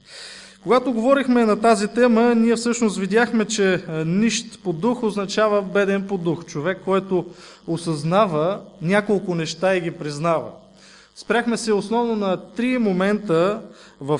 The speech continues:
това блаженство. Това бяха хора, които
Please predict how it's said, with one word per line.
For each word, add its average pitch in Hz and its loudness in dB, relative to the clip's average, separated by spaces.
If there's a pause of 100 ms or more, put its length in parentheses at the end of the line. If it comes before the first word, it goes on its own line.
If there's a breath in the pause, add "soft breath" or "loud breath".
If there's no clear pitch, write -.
това 156 2
блаженство. 175 -2 (840 loud breath)
Това 233 4
бяха 254 2
хора, 269 2
които 262 2